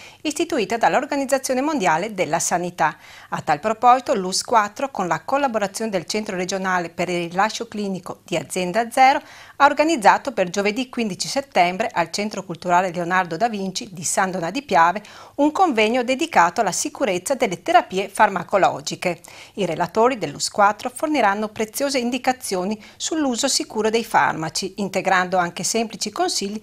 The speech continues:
sul corretto consumo, su eventuali abusi e sul pericolo che può conseguire al consumo assiduo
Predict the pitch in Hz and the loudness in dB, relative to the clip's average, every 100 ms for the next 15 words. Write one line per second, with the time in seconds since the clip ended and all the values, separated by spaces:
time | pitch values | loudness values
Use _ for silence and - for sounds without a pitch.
0 | - - - - 392 403 226 180 208 202 | -16 -18 -10 -6 0 4 6 4 2 -2
1 | 233 226 175 170 165 - 190 180 185 214 | 0 -2 -4 -4 -4 -4 -2 -2 0 4
2 | 190 190 170 160 160 285 - 339 320 - | 6 4 -2 -6 -8 -4 -2 -2 -2 0
3 | 311 190 226 254 285 277 214 - 285 - | 0 0 -2 -2 -2 2 2 2 -2 -2
4 | 254 202 196 - 185 190 233 214 269 226 | -4 -2 -2 -2 -4 -4 -6 -4 -2 0
5 | 202 - 175 190 | 0 -2 -2 -2